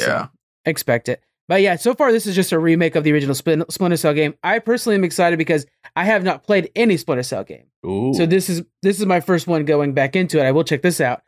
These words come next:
Speaker 1: And then I think it'll open the door to a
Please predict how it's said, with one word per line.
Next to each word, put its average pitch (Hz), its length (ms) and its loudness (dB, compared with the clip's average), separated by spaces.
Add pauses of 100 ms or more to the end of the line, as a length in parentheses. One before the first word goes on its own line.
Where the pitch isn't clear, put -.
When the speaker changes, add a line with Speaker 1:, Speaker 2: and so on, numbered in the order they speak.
(420)
Speaker 1:
And 170 200 -2
then 226 280 2
I 170 100 0
think 185 300 -2
it'll 170 180 2
open 165 220 0
the 156 80 2
door 156 240 2
to 151 420 0
a 139 420 2